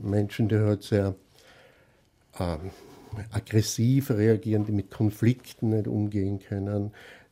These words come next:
die, äh, ihr, ihre eigene Persönlichkeit nicht, äh, ihrer eigenen Persönlichkeit nicht positiv gegenüberstehen und damit auch anderen Menschen sehr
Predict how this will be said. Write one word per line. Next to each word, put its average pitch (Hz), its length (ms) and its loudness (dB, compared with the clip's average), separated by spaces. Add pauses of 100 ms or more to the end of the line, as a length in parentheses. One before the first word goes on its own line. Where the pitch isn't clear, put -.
die, 117 100 4
äh, 104 280 4 (480)
ihr, 98 420 2 (1000)
ihre 101 280 2
eigene 98 320 -2
Persönlichkeit 98 1000 2 (560)
nicht, 101 300 0 (1000)
äh, - 760 -8
ihrer 107 220 2
eigenen 101 400 4
Persönlichkeit 104 760 0
nicht - 200 -8
positiv 110 560 0
gegenüberstehen 107 800 0
und 101 160 -4
damit 101 320 -2
auch 92 160 -4
anderen 107 280 2
Menschen 95 400 -2
sehr 98 320 -4